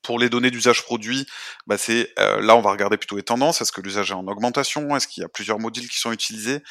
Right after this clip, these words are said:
Est-ce que les modules ou les features qui sont utilisés sont en lien avec le, le, euh, use case, euh, pour lequel finalement le, le client a signé ? Euh, pour les données de revenus, bah, est-ce qu'il paie un gros ou un petit montant ?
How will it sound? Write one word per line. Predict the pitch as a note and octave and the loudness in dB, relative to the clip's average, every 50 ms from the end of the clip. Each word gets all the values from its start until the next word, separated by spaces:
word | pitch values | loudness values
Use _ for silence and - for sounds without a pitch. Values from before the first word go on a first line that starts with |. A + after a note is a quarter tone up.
| - - - - - - - | -18 -16 -16 -18 -10 -6 -4
Est-ce | - - | -4 -4
que | - - | -4 -6
les | F#2 F#2+ | -8 -4
modules | G2 A#2+ B2 A#2 C3+ B2+ | -4 -4 -4 -4 -6 -8
ou | B2 A2+ | -6 -4
les | A2 G#2+ | -4 -4
features | - - A2 - - A#2 | -4 -6 -8 -6 -6 -4
qui | - - - G#2 | -4 -4 -4 -6
sont | - - G2+ | -6 -6 -6
utilisés | G2 - - - G#2+ G2+ G2+ G#2 A2 A2+ | -6 -6 -8 -8 -8 -10 -6 -4 -4 -2
sont | A2 - - - G2 F#2+ F#2+ | -2 -4 -4 -6 -6 -8 -8
en | F2+ F2+ | -8 -8
lien | F#2+ G2+ G2+ G#2+ A#2 A#2 | -8 -8 -2 0 2 4
avec | A2 G2+ G2 G2 - - | 4 4 2 -2 -6 -8
le, | G2 G2 F#2+ G2 F#2+ F#2+ F#2 - - | -8 -6 -6 -4 -4 -6 -6 -8 -10
le, | F#2 F#2+ F#2+ F#2+ F#2 F#2 F2+ F2+ F#2+ F#2+ - _ - - - - - - - - | -10 -8 -8 -6 -6 -8 -8 -10 -12 -14 -14 _ -18 -18 -18 -18 -18 -10 -4 -4
euh, | - - | -2 -2
use | G#2 A#2 A#2+ - - | -2 0 0 0 2
case, | - C3 C3 C3 A#2 G#2+ | 4 4 2 2 0 -2
euh, | G#2 G2+ G2+ G2 F#2+ F#2 G2+ G2 G2+ G#2 G#2 G#2 - - | -2 0 2 2 2 0 0 -4 -4 -4 -4 -6 -8 -10
pour | - - F#2+ | -12 -10 -10
lequel | G2 G2 - A#2 A2+ G#2+ | -10 -2 2 0 0 0
finalement | - - G2 G2 G2 G2+ G#2 G#2+ G#2 | 0 -6 -2 -2 -2 -2 -2 -6 -6
le, | G2+ F#2+ F#2 F#2 | -6 -6 -6 -6
le | F#2+ G2 G2 | -6 -8 -8
client | - - G2 G2 G2 | -10 -10 -6 -2 -2
a | G2 | -2
signé ? | - - - G2+ G2+ A2 C3 E3 - _ - - - - - - - - - - - - _ - - | -2 -4 -8 -6 -4 -4 -4 -4 -4 _ -20 -20 -20 -18 -18 -18 -18 -18 -20 -20 -20 -20 _ -10 -4
Euh, | G2 G2 F#2+ F#2 F#2 F#2 F2+ E2 E2+ E2+ - - - - - - _ _ _ _ _ - | -2 -2 0 0 0 -2 -2 -4 -4 -6 -8 -8 -10 -12 -14 -14 _ _ _ _ _ 0
pour | C3+ C#3+ | 4 6
les | C#3+ C#3+ | 6 8
données | C3 C#3+ C#3 C#3 | 6 6 4 4
de | B2+ | 4
revenus, | A2+ C3 A#2+ G#2+ A#2+ C3 C#3+ | 4 2 0 0 0 -2 2
bah, | A#2+ G2 G2 F#2+ | 6 6 6 6
est-ce | - - | 4 0
qu'il | - A2+ | -4 -6
paie | - B2+ A#2+ A2+ | -2 2 4 4
un | G#2+ G#2 | 4 4
gros | G2+ G2+ A2 A#2+ A#2 G#2+ | 0 -2 -2 0 0 0
ou | G#2 | -2
un | G2 G2+ | -4 -2
petit | - - - | -4 -6 -4
montant ? | G#2 G2+ G2+ G2+ - C#3 D#3+ G3 G3+ | -4 -8 -8 -2 -2 -2 -2 -2 -6